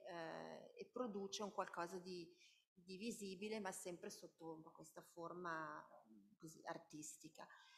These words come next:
Ehm, Fashion Best è nato nel duemilanove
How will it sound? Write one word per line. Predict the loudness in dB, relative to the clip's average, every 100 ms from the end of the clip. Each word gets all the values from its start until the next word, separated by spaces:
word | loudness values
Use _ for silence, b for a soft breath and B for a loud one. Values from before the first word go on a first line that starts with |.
| B B B _ _
Ehm, | 4 6 8 6 6 2 2 2 0 0 -2 -4 -6 -8 -12 -16 -18 -20 _ -10
Fashion | -2 0 6
Best | 6 6
è | 6
nato | 6 4 0 0 0
nel | 2
duemilanove | 2 2 2 4 4 6 6 4 2 -10